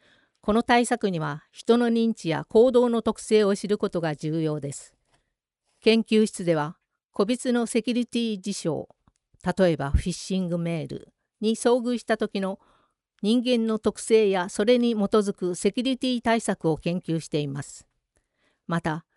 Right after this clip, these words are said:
人的なセキュリティ対策において重要なのは教育ですので、様々な立場、個人と組織、教育現場、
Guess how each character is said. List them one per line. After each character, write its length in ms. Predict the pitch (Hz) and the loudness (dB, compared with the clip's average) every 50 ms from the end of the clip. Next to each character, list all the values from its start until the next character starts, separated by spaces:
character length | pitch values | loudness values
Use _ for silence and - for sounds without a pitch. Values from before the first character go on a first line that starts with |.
| _ _ _ | _ _ _
人 180 | 202 220 240 247 | 0 0 0 2
的 280 | - 262 247 - 220 208 | 2 0 0 0 0 0
な 160 | 214 190 196 | 0 -2 -2
セ 180 | - - 214 | 0 -2 0
キ 100 | - 247 | 0 0
ュ 20 | 240 | 0
リ 100 | 247 247 | -2 -2
テ 80 | - 247 | -2 -2
ィ 140 | 247 240 220 | -2 0 0
対 200 | - 214 220 220 | 2 2 2 2
策 260 | - 233 208 - 180 | 0 0 0 0 0
に 120 | 175 170 | 0 0
お 80 | 165 170 | 0 0
い 60 | 165 | -2
て 280 | - - 160 147 - 175 | -2 -2 -4 -4 -4 -2
重 280 | - 208 220 247 262 | 0 0 2 2 4
要 200 | 247 247 240 233 | 4 4 4 4
な 140 | 220 220 208 | 2 0 0
の 140 | 190 170 151 | -2 -2 -2
は 140 | 147 147 - | -4 -4 -2
教 220 | - 202 196 214 | 2 4 4 4
育 220 | 226 214 - 214 | 4 4 0 -2
で 80 | 180 196 | -2 -2
す 140 | 196 - 170 | -4 -4 -6
の 100 | 156 147 | -6 -6
で、 220 | - 131 131 - _ _ _ _ _ | -6 -8 -8 -10 _ _ _ _ _
様 280 | - - 190 202 220 214 | -4 0 2 2 4 4
々 200 | 220 208 202 180 | 4 2 2 2
な 120 | 175 175 | 0 -2
立 320 | - - 185 175 - - | -2 -4 -6 -6 -6 -8
場、 140 | 165 156 - - _ _ _ _ _ _ _ _ _ _ _ _ _ | -8 -8 -10 -10 _ _ _ _ _ _ _ _ _ _ _ _ _
個 160 | _ - 170 | _ -2 0
人 200 | 165 196 196 180 | 2 0 0 0
と 140 | - - 139 | -2 -6 -10
組 160 | 131 - 165 | -6 -6 -6
織、 440 | 151 - - - _ - - - _ _ _ _ _ | -8 -8 -12 -18 _ -20 -20 -20 _ _ _ _ _
教 220 | - 214 208 220 226 | 2 4 6 6 4
育 160 | - - 185 | 4 0 -4
現 340 | 165 - 170 165 160 147 139 | -2 -2 -2 -2 -2 -6 -8
場、 180 | 123 131 - | -12 -12 -14